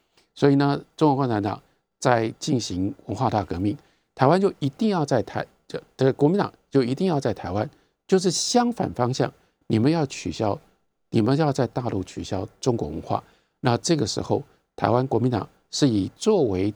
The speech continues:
中国的正统作为号召，所以就必须要在台湾，然后呢，相反的推动中华文化，然后呢，贯彻中国历史的教育，复兴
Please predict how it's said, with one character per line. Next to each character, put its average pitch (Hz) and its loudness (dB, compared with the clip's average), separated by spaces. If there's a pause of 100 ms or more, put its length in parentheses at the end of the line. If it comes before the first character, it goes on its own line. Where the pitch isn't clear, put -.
中 196 2
国 92 -6
的 104 -4
正 190 0
统 92 -10
作 120 0
为 95 2
号 104 -2
召， 98 -4 (300)
所 127 0
以 104 2
就 107 0 (120)
必 170 2
须 123 -4
要 107 -2
在 87 -6
台 - -14
湾， 107 -2 (300)
然 - -6
后 107 -2
呢， 98 -2 (140)
相 120 0
反 82 -10
的 - -6 (400)
推 113 2
动 98 0
中 123 -2
华 107 -4
文 90 -6
化， 92 -4 (220)
然 85 -2
后 104 -2
呢， 92 -2 (180)
贯 131 2
彻 98 -2
中 127 -2
国 123 0
历 110 0
史 - -4
的 98 -6
教 123 0
育， 117 0 (380)
复 131 4
兴 117 -2